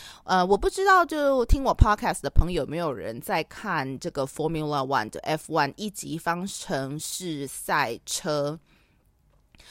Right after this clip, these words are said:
呃，我就是没有特别的在关注啦，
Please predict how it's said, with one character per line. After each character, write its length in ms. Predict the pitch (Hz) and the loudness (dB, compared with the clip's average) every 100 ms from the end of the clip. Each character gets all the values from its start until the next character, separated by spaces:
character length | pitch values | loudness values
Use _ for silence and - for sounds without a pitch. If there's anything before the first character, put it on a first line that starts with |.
| - - | -20 -12
呃， 360 | - 151 147 143 - - - - | -2 2 2 -2 -8 -20 -20 -8
我 420 | 175 180 160 151 151 | 2 6 6 6 4
就 120 | 240 | 2
是 960 | 247 262 226 185 180 165 160 160 160 151 | 2 -2 -2 0 0 -2 -2 -4 -4 -2
没 100 | 180 | 0
有 160 | 196 | 0
特 320 | 151 - - 190 - | 4 6 6 4 0
别 220 | 151 127 | -4 -2
的 80 | 151 | 0
在 160 | 190 | 0
关 320 | 170 175 156 | 0 2 0
注 300 | 175 - 123 | -2 -8 -4
啦， 120 | 76 | -2